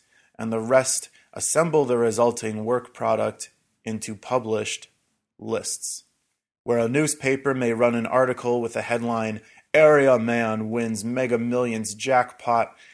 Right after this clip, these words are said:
the same story will appear on BuzzFeed under "Fourteen Faces This Guy Made When He Got Rich." And one of those list items will be two seconds of looped footage from SpongeBob SquarePants.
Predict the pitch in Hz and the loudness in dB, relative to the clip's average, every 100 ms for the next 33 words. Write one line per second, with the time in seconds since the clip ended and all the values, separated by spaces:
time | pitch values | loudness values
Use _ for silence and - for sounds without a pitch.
0 | _ 107 - 170 196 - 117 113 110 110 | _ -6 -2 0 0 -2 -2 0 0 0
1 | 110 107 117 113 110 113 147 143 - 107 | -2 -4 -2 -2 0 0 0 -2 -6 -8
2 | 107 107 107 104 101 _ _ _ - 143 | -6 -4 -4 -4 -8 _ _ _ 0 2
3 | 147 - 127 131 123 - 127 123 120 113 | 2 0 -4 -4 -4 -2 -2 0 -2 -4
4 | 113 110 _ _ _ 113 113 120 123 131 | -4 -8 _ _ _ -4 -2 0 4 6
5 | 127 110 107 104 104 - _ _ - 104 | 4 2 0 -2 -4 -12 _ _ -14 -12
6 | 95 117 120 117 113 110 - 104 107 - | -8 -4 -2 0 2 2 0 -4 -6 -4
7 | - - - _ _ _ _ _ 107 104 | -10 -12 -16 _ _ _ _ _ -12 -8
8 | 101 139 143 113 110 110 117 - 110 110 | -4 -2 -2 0 -2 -2 -4 -2 -2 -2
9 | 113 107 98 104 - 131 127 - 117 110 | -6 -10 -10 -12 -10 -6 -4 -2 -2 -4
10 | 110 104 104 104 127 139 - - 117 110 | -8 -8 -10 -6 -6 -6 -10 -10 -4 -2
11 | 110 107 - _ _ _ - 104 - - | -2 -4 -12 _ _ _ -18 -12 -8 -4
12 | 131 135 - 110 110 104 - _ - - | -4 -4 -2 0 2 -2 -10 _ -18 -8
13 | 107 - 80 71 - - | -8 -8 -12 -14 -14 -14